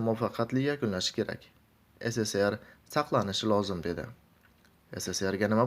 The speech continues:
bo'ldi?" "Davlat siri", deb Zelenskiy ko'zini yumib ochdi. Keyin, "Ovsarmisan? Qayoqdagi qizga o'ta muhim gapni aytib o'tiribsan?" deya o'zini o'zi ya-, koyidi. Keyin o'rnidan turdi-da, Sabinani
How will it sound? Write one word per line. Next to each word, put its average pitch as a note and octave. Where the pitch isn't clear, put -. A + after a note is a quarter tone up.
bo'ldi?" C#3
"Davlat D3+
siri", G#2+
deb G2+
Zelenskiy D#3+
ko'zini G#2
yumib G#2+
ochdi. -
Keyin, F#2+
"Ovsarmisan? A#2+
Qayoqdagi B2
qizga G#2+
o'ta C#3
muhim G2+
gapni G#2+
aytib E2+
o'tiribsan?" A2+
deya B2
o'zini G#2
o'zi G2+
ya-, A2
koyidi. G#2
Keyin C#3
o'rnidan G#2+
turdi-da, G#2
Sabinani C#3+